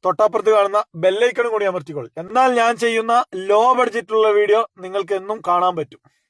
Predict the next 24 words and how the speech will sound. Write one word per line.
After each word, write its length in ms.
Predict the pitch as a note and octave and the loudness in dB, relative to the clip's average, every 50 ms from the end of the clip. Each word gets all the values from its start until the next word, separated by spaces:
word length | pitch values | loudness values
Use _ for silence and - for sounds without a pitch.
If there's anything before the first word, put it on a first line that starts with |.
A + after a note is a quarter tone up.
| _ _ _ _ _ _ - F#3 | _ _ _ _ _ _ -18 -12
അപ്പൊ 100 | F3+ - | -10 -4
കുറേ 280 | - A3+ A3+ A#3+ B3 | -2 -2 0 2 2
ആൾ 100 | B3 A#3+ | 2 4
നമ്മളോട് 300 | A#3+ A3+ A3 A3 G#3+ G3+ | 4 2 2 0 -2 0
ചോദിക്കാറുണ്ട്, 480 | F3+ G#3 F#3 D#3+ F3+ F3 E3+ D#3+ C3+ A#2 _ _ _ E3 | 0 -2 -4 -2 -2 -2 -2 -2 -6 -10 _ _ _ -16
"നിങ്ങൾ 200 | E3 F3+ G3 G3 | -12 -10 -10 -10
കണ്ണൂർ 520 | _ - F#3 F3 F3 F3+ G3 G#3+ A3 A3 | _ -4 -4 -4 -4 -4 -6 -6 -6 -4
ജില്ലയിൽ 340 | F#3+ G#3 G3+ G3+ G#3 G3+ G#3 | -6 -6 -2 0 0 0 0
മാത്രമാണ് 560 | F#3+ F3 F3+ F3+ F#3 - G#3 G3+ F#3+ F#3 F3 | -2 -2 -2 -2 -2 0 0 0 0 0 -4
ചെയ്യുന്നത്, 360 | C#3+ E3+ D#3+ D#3+ D#3 D#3+ D#3+ D#3 | -8 -8 -8 -8 -6 -8 -6 -4
വേറെ 240 | D#3+ E3+ F#3 G3+ G3+ | -4 -4 -2 -2 -4
ഏതും 200 | G3+ G3 F#3+ E3 | -4 -6 -8 -10
ജില്ലയിൽ 360 | F3 E3 E3+ E3+ E3 E3 D#3+ | -8 -6 -6 -4 -4 -6 -6
നിങ്ങൾ 200 | D#3 D#3+ D#3 D#3 | -6 -8 -8 -10
സ്ഥലം 320 | C#3 _ - D#3 D#3 D#3 | -12 _ -10 -10 -8 -6
വരാറില്ലേ?" 420 | D3+ D3 C#3+ C#3+ C#3 B2+ B2 A#2 A2 | -6 -6 -4 -6 -6 -8 -10 -14 -14
എന്ന്. 120 | G#2 _ _ _ _ _ _ _ _ - | -14 _ _ _ _ _ _ _ _ -14
അപ്പൊ 120 | F3 F3+ F#3+ | -10 -10 -10
ഇന്ന് 220 | G3 G#3+ A#3 C4 | -10 -6 -4 -4
നമ്മളെ 200 | C4 A#3+ A#3 A3+ | -2 0 -2 -4
കയ്യിലില്ലേ, 440 | G3+ F#3+ F#3 F#3 F#3 E3+ C#3 A#2 - _ _ _ _ _ _ _ _ - | 0 0 0 0 0 -2 -4 -6 -10 _ _ _ _ _ _ _ _ -10
ഏകദേശം 400 | E3 F#3 G3 G#3 G3 - G3+ G3 | -8 -4 -4 -4 -4 -6 -10 -16
കോട്ടയം 580 | - F3 F3+ F#3 G#3 A3 - C4 B3 A#3+ A#3 G3+ | -10 -4 2 2 2 2 2 2 0 0 0 -2
ജില്ലയിൽ 400 | F#3+ F#3 F3 E3 D#3 C#3 A#2 | -6 -4 -2 -2 -4 -4 -8